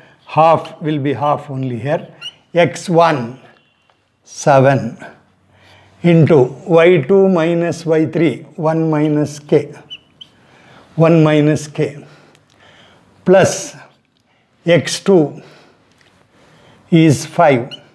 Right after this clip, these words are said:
into Y three k minus Y one. Minus Y one means this minus of minus, it becomes plus.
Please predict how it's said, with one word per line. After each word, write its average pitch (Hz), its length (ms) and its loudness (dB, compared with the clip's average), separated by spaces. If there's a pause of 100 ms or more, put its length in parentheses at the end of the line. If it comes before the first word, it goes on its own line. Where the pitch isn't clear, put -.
(840)
into 170 360 4
Y 160 400 4
three 170 400 -2 (460)
k 151 440 -2 (1500)
minus 170 680 0
Y 151 280 4
one. 139 380 0
Minus 156 500 -4
Y 156 200 0
one 160 340 -2
means 151 420 -2 (500)
this 151 340 0
minus 160 500 0
of 165 280 2
minus, 156 420 0
it 143 160 0
becomes 147 440 -2
plus. - 480 -2